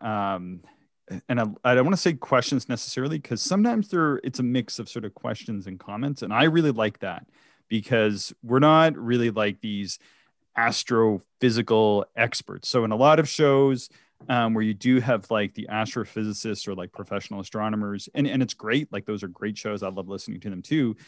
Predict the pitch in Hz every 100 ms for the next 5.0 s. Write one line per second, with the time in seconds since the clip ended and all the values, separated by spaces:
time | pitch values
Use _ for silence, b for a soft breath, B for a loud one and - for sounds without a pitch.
0 | b b - 110 101 156 165 127 120 120
1 | 120 107 95 104 95 95 101 110 85 95
2 | _ _ - 120 135 110 104 92 _ 143
3 | 107 95 85 - 98 95 92 - 92 90
4 | - 98 95 90 90 90 - 127 110